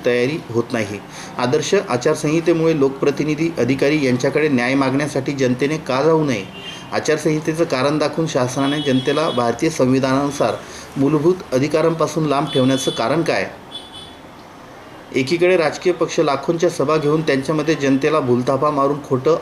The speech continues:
आश्वासन देत आहेत. त्यांच्यावर शासकीय अधिकारानुसार आचारसंहिता भंग होत नाही का, असे प्रश्न या निवेदनातून उपस्थित करण्यात आले. शेतकऱ्यांच्या प्रश्नांवर आवाज उठविला तर एका रात्रीतून पोलीस यंत्रणा, महसूल यंत्रणा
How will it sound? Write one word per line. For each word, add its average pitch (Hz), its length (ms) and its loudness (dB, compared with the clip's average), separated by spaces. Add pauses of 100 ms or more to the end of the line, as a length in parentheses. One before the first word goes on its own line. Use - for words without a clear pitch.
आश्वासन 135 540 0
देत 135 180 2
आहेत. 104 220 0 (960)
त्यांच्यावर 139 360 2
शासकीय 151 420 0
अधिकारानुसार 151 840 0
आचारसंहिता 147 640 0
भंग 131 240 4
होत 131 300 4
नाही 131 200 0
का, 113 240 -2 (420)
असे 131 200 0
प्रश्न 139 340 -2
या 139 140 0
निवेदनातून 127 640 0
उपस्थित 135 360 -2 (100)
करण्यात 110 300 0
आले. 98 220 0 (500)
शेतकऱ्यांच्या 170 540 2
प्रश्नांवर 160 500 0
आवाज 143 340 0
उठविला 160 420 0 (360)
तर 143 80 2
एका 135 300 2
रात्रीतून 160 460 0
पोलीस 147 400 0
यंत्रणा, 151 280 0
महसूल 139 460 0
यंत्रणा 143 400 2